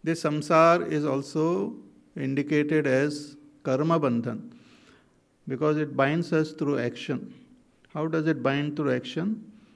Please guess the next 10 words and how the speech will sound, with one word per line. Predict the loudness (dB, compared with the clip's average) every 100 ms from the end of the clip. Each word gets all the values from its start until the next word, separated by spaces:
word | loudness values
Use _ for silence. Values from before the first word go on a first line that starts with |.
| _
We | -4 0
are | 0
compelled | 0 -2 -4 -2 2 2 2 0
to | -2 0
act. | -2 -6 -10 -20 -20 _ _ _ _ _
What | -6 -6 -6 -6
compels | -6 -2 0 0 0
us | -4 -4
to | -4
act? | -2 -4 -8